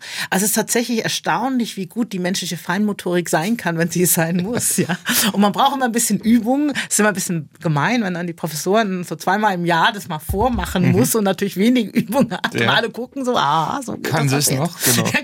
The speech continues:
Speaker 1: genau, genau, das noch. Ähm, und dann können wir das eben entnehmen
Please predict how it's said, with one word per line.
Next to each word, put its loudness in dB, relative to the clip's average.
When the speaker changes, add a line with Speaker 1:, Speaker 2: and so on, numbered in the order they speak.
Speaker 1:
genau, -2
genau, -4
das -12
noch. -10
Ähm, 2
und 0
dann 2
können -4
wir 0
das -6
eben -6
entnehmen 0